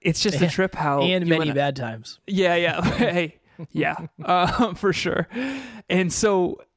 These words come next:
Speaker 1: it's just a trip for Kevin and I to have traveled,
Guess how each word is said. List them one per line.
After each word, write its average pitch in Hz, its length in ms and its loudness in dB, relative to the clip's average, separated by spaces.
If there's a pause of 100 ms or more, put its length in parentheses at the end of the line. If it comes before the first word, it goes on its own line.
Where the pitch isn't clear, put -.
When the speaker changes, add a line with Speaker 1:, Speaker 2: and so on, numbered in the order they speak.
(100)
Speaker 1:
it's - 220 -2
just 214 220 0
a 196 40 2
trip 208 320 -2
for - 140 -4
Kevin 160 300 -2
and 156 120 0
I 147 120 2
to 160 160 0
have 143 100 0
traveled, 151 560 0